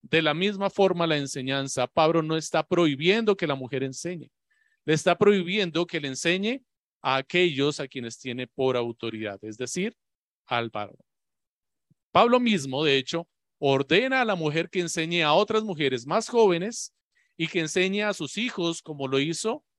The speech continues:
la madre y la misma abuela de quién,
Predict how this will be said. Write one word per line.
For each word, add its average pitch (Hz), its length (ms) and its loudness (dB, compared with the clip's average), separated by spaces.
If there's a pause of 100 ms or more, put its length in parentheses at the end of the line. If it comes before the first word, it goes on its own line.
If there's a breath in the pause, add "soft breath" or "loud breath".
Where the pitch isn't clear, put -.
(440)
la 127 160 -4
madre 151 560 -2
y 151 100 -2
la 127 140 -2
misma 175 380 -2
abuela 170 300 2
de 160 120 0
quién, 190 300 -4